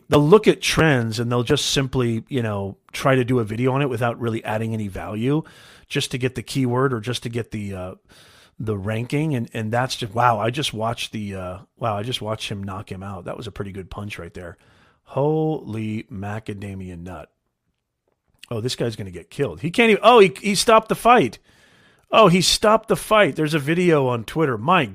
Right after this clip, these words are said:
God. So Jake Paul, like, destroyed him. It was in the first round?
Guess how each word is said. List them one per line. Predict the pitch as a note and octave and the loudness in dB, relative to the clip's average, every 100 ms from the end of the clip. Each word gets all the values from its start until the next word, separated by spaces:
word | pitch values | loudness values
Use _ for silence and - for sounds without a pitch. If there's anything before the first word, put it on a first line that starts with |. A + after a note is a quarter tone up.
| - | -8
God. | B2+ B2 D3+ G#2+ E2+ - _ _ _ _ _ _ _ _ | -2 4 4 2 -6 -16 _ _ _ _ _ _ _ _
So | - B2+ | -12 -10
Jake | A#2 D3+ F3 | -4 -4 -4
Paul, | - D#3+ D#3+ | -2 0 0
like, | A2+ G#2 | -4 -8
destroyed | A2 - - C#3 C3 F3+ D3+ | -8 -8 -8 -6 0 0 0
him. | |
It | A2 | -4
was | A#2 | -6
in | D#3 | -6
the | |
first | - - D#3 F3 - | -6 -2 -2 -2 -10
round? | G#2 G2+ C3+ A#3+ E4+ F#4 | -12 -6 0 2 2 0